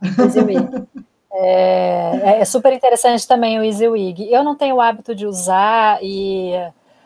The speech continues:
como eu faço luz há quase trinta anos, eu cons-, sou considerada um pouco velha guarda já, assim, entendeu? Então,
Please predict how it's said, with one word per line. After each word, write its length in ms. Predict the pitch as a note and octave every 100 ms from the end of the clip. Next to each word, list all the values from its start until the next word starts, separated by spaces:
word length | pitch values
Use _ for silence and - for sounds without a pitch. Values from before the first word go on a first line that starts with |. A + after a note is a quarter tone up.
| _ _ _
como 240 | - G#3 G#3
eu 100 | G3+
faço 380 | - F3+ - F3
luz 380 | F3 F#3 E3+
há 260 | E3+ E3+ E3
quase 300 | - F#3 F#3
trinta 320 | - E3+ E3+
anos, 480 | E3+ F3+ F#3+ F#3 F3+
eu 100 | F3+
cons-, 320 | F#3 F#3 - -
sou 160 | -
considerada 460 | G#3+ G3+ G#3+ G3 G3
um 20 |
pouco 200 | G3 G3
velha 260 | F#3 G3 G3
guarda 680 | F#3 F#3 F3+ F3+ E3+ E3+ E3
já, 340 | E3 E3 E3
assim, 280 | D#3+ - E3+
entendeu? 400 | - F3 F#3 F3+
Então, 340 | F3 F#3 F#3+